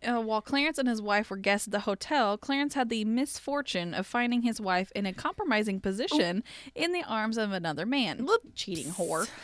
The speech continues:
Speaker 2: Oh,
Speaker 1: Um, so
Speaker 2: boy.
Speaker 1: in, in his anger, Clarence took a gun and shot and killed his wife in the
Speaker 2: Oh.
Speaker 1: bed, in the, in their hotel room.
Speaker 2: Oh, no.
Speaker 1: Yeah. Then
Speaker 2: Yeah.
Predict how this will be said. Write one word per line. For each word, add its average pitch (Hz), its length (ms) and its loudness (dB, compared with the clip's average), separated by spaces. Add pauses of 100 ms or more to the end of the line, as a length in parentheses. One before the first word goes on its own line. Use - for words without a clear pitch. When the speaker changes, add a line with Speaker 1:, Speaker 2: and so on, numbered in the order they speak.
(140)
Speaker 2:
Oh, 185 140 2
Speaker 1:
Um, 208 400 8
so 208 320 2
Speaker 2:
boy. - 160 6 (320)
Speaker 1:
in, - 100 -4
in 359 300 2
his 247 300 6
anger, 180 500 -2 (460)
Clarence 311 340 2
took 302 160 0
a 392 80 0
gun 208 320 2
and 214 220 -2
shot 185 240 0
and 190 80 -8
killed - 220 -6
his 180 140 -8
wife 175 280 -4
in 208 80 -2
the 185 120 4
Speaker 2:
Oh. 170 60 6
Speaker 1:
bed, - 100 0 (120)
in 196 160 2
the, 196 160 2
in 202 260 0
their 180 200 -2
hotel 175 340 -6
room. 208 280 -4 (100)
Speaker 2:
Oh, 139 440 0
no. 131 220 -2 (480)
Speaker 1:
Yeah. 165 160 0 (340)
Then 220 460 4
Speaker 2:
Yeah. 220 100 -2